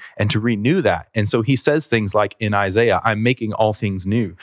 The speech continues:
And he says that in the book of Revelations, like, "Behold, look at this, this new thing. I'm making all things new,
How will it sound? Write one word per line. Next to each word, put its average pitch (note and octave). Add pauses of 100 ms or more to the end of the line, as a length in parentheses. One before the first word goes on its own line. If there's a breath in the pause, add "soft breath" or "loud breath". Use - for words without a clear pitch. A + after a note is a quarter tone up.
(200 loud breath)
And A2
he A2+
says C3
that A2+
in A2+
the G#2+
book G#2
of F#2+
Revelations, F#2+
like, F2
"Behold, G#2+
look A#2+
at A2
this, G#2
this G#2+
new A#2
thing. G#2
I'm G#2+
making A2
all G2+
things G2
new, B2